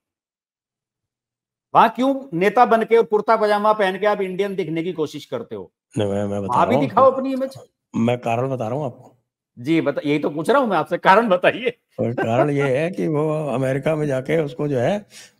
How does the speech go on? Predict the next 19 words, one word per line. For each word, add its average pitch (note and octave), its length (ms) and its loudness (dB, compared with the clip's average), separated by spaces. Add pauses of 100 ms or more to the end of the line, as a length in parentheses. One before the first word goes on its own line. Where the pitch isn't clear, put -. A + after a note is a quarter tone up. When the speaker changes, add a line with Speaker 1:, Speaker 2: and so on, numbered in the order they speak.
(140)
Speaker 2:
पच्चीस D#3+ 320 -2
हजार D3 240 -2
की D3 140 -4
जगह D#3 200 0
पचास D3 300 -2
हजार C3+ 220 -2
की C#3 80 -8
पहननी A2 300 -4
पड़ेगी, C#3+ 300 -4
क्योंकि G3 220 -4
वहाँ G3 160 0
सारे G#3 220 -2
पुरुष F#3+ 200 -4
पहनते E3+ 380 -4
हैं E3 80 0
उसी D#3+ 140 -6
तरह C#3+ 200 -4
की C#3 120 -6
शर्ट। A#2+ 260 -8